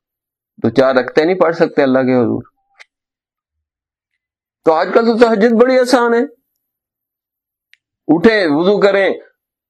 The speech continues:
وضو تو کرنا ہے، منہ ہاتھ دھونا ہے، وضو کر لیں، چھ، چھ نفل پڑھ لیں، آپ تہجد گزاروں میں شامل ہو جائیں گے۔ اس تہجد کی برکت سے انشاءاللہ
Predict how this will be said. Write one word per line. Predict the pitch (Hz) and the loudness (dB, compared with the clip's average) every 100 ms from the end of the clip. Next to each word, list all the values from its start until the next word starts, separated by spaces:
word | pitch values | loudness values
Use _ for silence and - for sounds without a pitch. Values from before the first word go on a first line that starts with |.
| - | -4
وضو | 143 175 | 0 2
تو | 175 | 0
کرنا | 170 165 175 | 0 0 2
ہے، | 180 | 0
منہ | 170 175 | 0 0
ہاتھ | 165 156 | 0 0
دھونا | 131 143 160 | 0 0 0
ہے، | 165 | 0
وضو | 143 143 160 | -2 0 0
کر | 156 147 | 0 0
لیں، | 147 131 - _ _ | -2 -4 -8 _ _
چھ، | 151 147 - 113 | -2 -2 -2 -2
چھ | - | 0
نفل | 139 131 160 143 | 0 0 0 0
پڑھ | 139 139 | 0 0
لیں، | 113 - _ _ _ _ - | -2 -6 _ _ _ _ -2
آپ | 107 104 | -2 2
تہجد | 123 107 127 120 | 0 2 0 2
گزاروں | 117 107 123 | 2 2 0
میں | 131 | -2
شامل | 135 120 120 | -2 -2 0
ہو | 135 135 | -2 0
جائیں | 160 | 0
گے۔ | 180 196 | 0 -2
اس | 214 240 | -2 -2
تہجد | - 208 208 208 254 | 0 0 0 0 -2
کی | - 214 | 0 0
برکت | 165 170 185 175 | 0 0 -2 0
سے | 180 | 0
انشاءاللہ | 170 170 156 156 | -2 0 -2 0